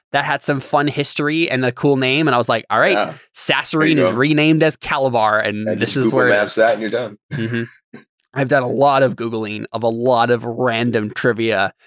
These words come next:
Speaker 2: Yeah.
Speaker 1: about the west coast of Africa. Um,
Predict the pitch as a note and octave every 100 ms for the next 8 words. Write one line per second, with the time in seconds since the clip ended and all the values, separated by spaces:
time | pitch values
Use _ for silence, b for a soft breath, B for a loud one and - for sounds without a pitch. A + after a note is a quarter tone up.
0 | b b - - A#2 A2+ A2 A2+ A2+ A2
1 | A2 - - A2+ A2 A2+ G#2 G#2 G#2 A2
2 | F#2 F#2 _ _ _ _ _ _ G2+ F#2+
3 | G2 G2